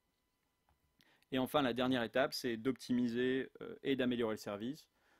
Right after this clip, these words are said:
soit en se basant sur la, sur la data utilisateur pour voir, euh, quels sont les points de friction, comment est-ce qu'on peut améliorer le produit. Et c'est aussi en améliorant, en ayant une stratégie de contenu,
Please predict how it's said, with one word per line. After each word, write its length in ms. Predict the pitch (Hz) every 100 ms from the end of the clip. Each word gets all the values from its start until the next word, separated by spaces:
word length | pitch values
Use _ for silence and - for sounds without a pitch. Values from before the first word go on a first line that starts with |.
| _
soit 440 | - 131 135 131 131
en 100 | 117
se 100 | 107
basant 400 | 117 120 127 139
sur 240 | - 113
la, 340 | 107 110 110 107
sur 220 | - - 104
la 160 | 104
data 420 | 104 113 120 127
utilisateur 760 | 120 - 117 107 107 131 151 170 _ _ _
pour 140 | 113
voir, 300 | 104 113 117
euh, 120 | 104 104
quels 160 | 113
sont 140 | - 117
les 100 | 107
points 160 | 113
de 60 | 110
friction, 380 | 113 - 123 120
comment 180 | 117
est-ce 100 | 113
qu'on 100 | -
peut 120 | 107 110
améliorer 320 | 107 104 104
le 60 |
produit. 340 | - 104 110 - _ - - _ _
Et 80 | -
c'est 160 | 120 139
aussi 260 | 139 -
en 160 | 180 127
améliorant, 640 | 127 139 131 135 127 156
en 80 | 147
ayant 160 | 123 143
une 80 | 131
stratégie 440 | - 143 139 139
de 40 |
contenu, 500 | - 139 - 143 165